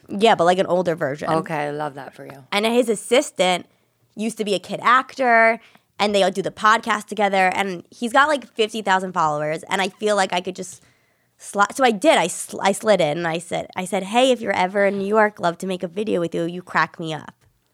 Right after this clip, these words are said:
Speaker 2: And?
Speaker 1: And he never wrote back.
Speaker 2: Did he see it?
Speaker 1: No.
Speaker 2: He didn't even see Scene.
Speaker 1: But then what I did was I <laughs> liked about twenty of his posts.
Speaker 2: You, did you like any of the very early ones?
Speaker 1: No, I didn't go, like, that early, but pretty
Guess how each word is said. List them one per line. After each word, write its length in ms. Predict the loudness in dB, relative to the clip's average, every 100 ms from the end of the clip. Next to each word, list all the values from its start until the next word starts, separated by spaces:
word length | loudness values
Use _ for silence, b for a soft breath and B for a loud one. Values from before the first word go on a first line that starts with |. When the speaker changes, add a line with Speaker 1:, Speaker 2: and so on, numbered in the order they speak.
| _
Speaker 2:
And? 560 | -8 -6 -6 -6 -8 -12 _ -2
Speaker 1:
And 160 | -2
he 140 | 0 0
never 300 | 0 0 0
wrote 220 | -2 -4
back. 360 | -10 -12 _
Speaker 2:
Did 100 | -14
he 100 | -10
see 240 | -8 -6 -2
it? 200 | -4 -6 _ _
Speaker 1:
No. 340 | -4 -4 -4 _ _ _ _ -20 _ _ -20
Speaker 2:
He 100 | -10
didn't 220 | -8 -8
even 200 | -10 -10
see 180 | -10 -10
Scene. 440 | -12 -12 -16 -18 _
Speaker 1:
But 220 | -4 0
then 220 | 2 2
what 120 | 4 2
I 100 | 2
did 400 | 0 -2 -2 -2
was 320 | 0 0 -6 _
I 200 | 0 2
<laughs> 40 | 2
liked 380 | 2 2 0 -6
about 360 | 0 0 0
twenty 500 | -10 -8 -4 0 2
of 140 | 2 2
his 240 | 0 -2
posts. 680 | -4 0 0 -2 -8 -12 -20 b b _
Speaker 2:
You, 120 | -8
did 140 | -6
you 100 | -2
like 240 | 0 0 -2
any 180 | -4 -6
of 100 | -4
the 100 | -6
very 520 | -4 -4 -2 -2 -4
early 420 | -6 -6 -6 -6
ones? 480 | -6 -6 -8 -12 -8
Speaker 1:
No, 140 | 2 2
I 60 |
didn't 140 | 2 0
go, 100 | 0
like, 200 | 0 -2
that 180 | -4 -2
early, 200 | -2 -2
but 200 | -4 -2
pretty 460 | -4 -2 -4 -6